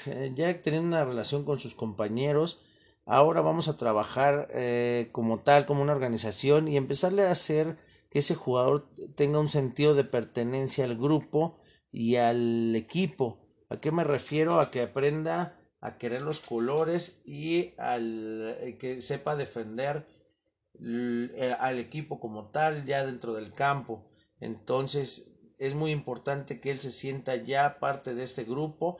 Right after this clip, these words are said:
y que esté dispuesto a defender al equipo. Y todavía no estamos hablando de fútbol, estamos hablando de una postura dentro del cual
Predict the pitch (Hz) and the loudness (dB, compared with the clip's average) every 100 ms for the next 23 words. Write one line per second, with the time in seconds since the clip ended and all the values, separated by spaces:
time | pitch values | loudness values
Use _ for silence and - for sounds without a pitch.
0 | - _ - - 120 - 147 147 135 - | -14 _ -20 -14 -10 -2 0 0 -2 -8
1 | 139 147 147 160 156 - - 139 147 135 | -2 -2 0 -2 -4 -4 -4 -2 -2 -4
2 | - 123 113 113 139 151 156 _ _ _ | -8 -8 -6 -4 -2 -2 -6 _ _ _
3 | _ - 113 107 - 139 127 117 117 170 | _ -6 -6 -6 -8 -10 -8 -6 -2 -2
4 | 165 165 156 143 143 139 127 - 120 123 | -2 -4 -4 -4 -4 -4 -6 -10 -8 -2
5 | 123 110 135 143 143 117 123 127 131 123 | -2 -2 -6 -6 -6 -4 -4 -6 -6 -4
6 | 113 120 131 120 113 107 - 135 127 123 | -6 -8 -10 -10 -12 -12 -10 -6 -2 -2
7 | 117 - _ _ _ _ - 120 117 113 | -6 -14 _ _ _ _ -8 -6 -6 -4
8 | 113 101 131 131 135 135 127 | -6 -4 0 0 0 -2 -8